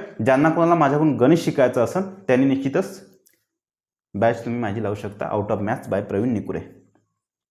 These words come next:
ठीक आहे, बॅच पाहून घ्या. माझा तलाठी स्कोअर पहा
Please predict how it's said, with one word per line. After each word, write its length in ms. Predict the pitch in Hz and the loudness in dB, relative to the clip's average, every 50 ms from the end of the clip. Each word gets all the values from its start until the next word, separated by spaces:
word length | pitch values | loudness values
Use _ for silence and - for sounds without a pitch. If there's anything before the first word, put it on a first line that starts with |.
| _ _ _ _ _ _ _ _ - | _ _ _ _ _ _ _ _ -8
ठीक 100 | 139 147 | -4 -4
आहे, 380 | 185 - - - - - _ _ _ _ - | -4 -6 -6 -16 -20 -20 _ _ _ _ -6
बॅच 200 | 101 101 101 98 | -2 -2 -2 -2
पाहून 280 | - - 113 110 110 | -4 -4 -4 -2 -2
घ्या. 120 | 110 139 196 - - - - - _ _ _ - | -2 -4 -6 -8 -12 -20 -20 -20 _ _ _ -4
माझा 180 | 110 110 110 | -2 -2 -2
तलाठी 400 | 110 - 113 107 110 110 123 123 | -2 -4 -2 -2 0 -2 -2 -4
स्कोअर 260 | 117 - - 117 113 | -8 -6 -6 -6 -6
पहा 160 | 110 - 143 | -6 -6 -10